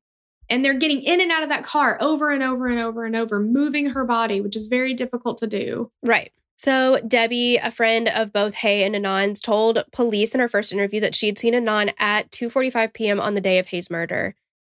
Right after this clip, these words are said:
Speaker 2: She was specific in that it was inside the guidance area and described as gym bag.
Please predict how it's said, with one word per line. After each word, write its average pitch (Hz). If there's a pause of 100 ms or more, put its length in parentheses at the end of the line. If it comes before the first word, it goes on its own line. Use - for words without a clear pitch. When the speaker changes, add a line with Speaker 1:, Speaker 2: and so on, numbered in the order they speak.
(100)
Speaker 2:
She -
was 302
specific 254
in 208
that 208
it 196
was 214
inside 247
the 233
guidance 202
area 196
and 208
described 190
as 185
gym 202
bag. -